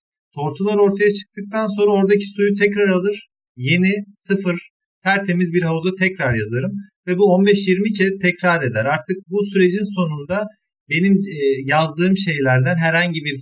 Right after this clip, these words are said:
kelimeyi yerinden çekemezsiniz ya da başka bir kelimeyi oraya ekleyemezsiniz." Belki bu düşünce adamının, e, biraz daha üst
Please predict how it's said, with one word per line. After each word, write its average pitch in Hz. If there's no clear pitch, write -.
kelimeyi 135
yerinden 143
çekemezsiniz 143
ya 143
da 139
başka 139
bir 135
kelimeyi 135
oraya 156
ekleyemezsiniz." 127
Belki 165
bu 156
düşünce 180
adamının, 180
e, 143
biraz 196
daha 160
üst 180